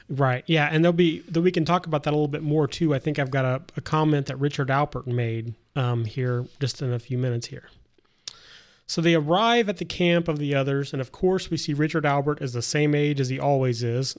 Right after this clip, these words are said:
Um, he tells them, um, you know, he assumes they've come back for their bomb, so they think they're in the military. And, uh, they put Daniel, Miles, and Charlotte into a tent, and Daniel says that,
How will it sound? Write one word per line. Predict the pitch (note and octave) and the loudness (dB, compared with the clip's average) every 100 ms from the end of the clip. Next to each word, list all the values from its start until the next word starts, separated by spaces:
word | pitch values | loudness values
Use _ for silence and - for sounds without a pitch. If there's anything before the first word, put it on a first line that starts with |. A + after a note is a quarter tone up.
| _ | _
Um, | C#3+ B2+ A#2+ - - _ _ _ _ _ _ _ _ - | 0 0 -2 -6 -20 _ _ _ _ _ _ _ _ -4
he | C#3+ | -2
tells | E3+ G3 E3+ | 2 2 2
them, | D#3+ E3 E3 E3+ | 4 4 4 0
um, | E3+ C#3+ C3 B2 C3 | 0 0 2 0 -2
you | C#3+ | -2
know, | C3 | 0
he | B2 C#3+ | 2 0
assumes | - F#3+ A3 F#3 | 2 2 2 2
they've | D3+ D3 | 2 0
come | - C#3+ | -2 -2
back | C3+ C#3 - | 0 -2 -2
for | C3 | -2
their | B2 | 0
bomb, | A#2+ C#3 A#2+ G#2 A#2+ - - - - - | 2 0 0 -6 -12 -14 -20 -20 -20 -18
so | - D#3+ | -2 0
they | C3 | 0
think | B2 D#3+ D#3 | 2 0 0
they're | D3+ D3+ | 2 2
in | D3 | 4
the | C#3 | 2
military. | C3+ B2 A#2+ A2+ A#2 - - - - - - _ - | 2 -2 -4 -8 -10 -18 -20 -20 -20 -20 -20 _ -2
And, | C#3 C3 | 0 2
uh, | B2+ B2 | 0 0
they | C3 | 0
put | - E3+ C#3+ | 2 0 2
Daniel, | D3+ F3 F3+ F3 | 2 4 4 2
Miles, | D#3+ D#3 D#3 | 2 2 2
and | C3 B2 | 0 -2
Charlotte | - D3+ D3+ | 0 2 2
into | D3 C#3 C3 | -2 -2 -2
a | |
tent, | A#2 - A3 D3+ D#3 - | -4 2 4 4 0 -4
and | C#3+ B2+ | -2 2
Daniel | D#3 F3 D#3+ | 4 4 2
says | - D3+ D3 | 0 0 0
that, | C3+ | -2